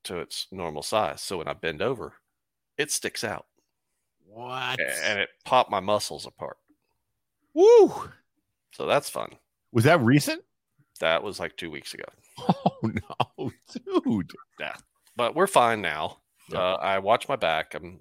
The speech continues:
Speaker 1: you know, I do stretches and stuff. But I'm taking care of myself. I'm going to the gym. Um, I'm growing what I want to do, like,
Speaker 2: Yeah.
Speaker 1: my socials.
Speaker 2: How do you feel?
Speaker 1: I
Speaker 2: Like,
Speaker 1: feel
Speaker 2: outside
Speaker 1: amazing.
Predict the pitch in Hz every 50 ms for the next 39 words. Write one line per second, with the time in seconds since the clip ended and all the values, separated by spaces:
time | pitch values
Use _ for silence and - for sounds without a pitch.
0 | _ _ - - - 85 85 80 82 - 95 - - - - 82 80 - - 87
1 | 85 92 90 82 - - - 82 85 - - - _ - - - - - - -
2 | - - - - _ _ _ _ _ _ - - 135 131 - 180 190 156 165 151
3 | - 180 202 190 123 90 - 90 80 - - 90 - - 107 113 127 135 135 131
4 | 135 107 - - 85 78 78 78 78 78 76 - _ _ _ _ _ _ _ _
5 | - 82 78 76 73 73 73 73 71 _ _ _ _ _ _ _ _ _ _ _
6 | _ _ _ - 87 85 87 87 101 104 101 101 101 107 117 120 120 117 113 117
7 | 110 95 92 92 - - - 76 82 85 90 85 85 85 85 - _ - - -
8 | _ _ - 50 50 50 - - _ _ _ _ _ _ _ _ _ _ _ -
9 | - 73 71 69 - 90 85 - 78 78 78 - - - 101 101 104 - - 107
10 | 98 95 92 90 - - - - _ _ _ _ _ _ _ _ - 135 131 123
11 | 110 - - 143 147 135 92 73 65 - _ _ _ _ _ _ _ _ _ _
12 | _ _ _ _ _ - 110 113 110 202 285 311 - 82 - - - - 147 143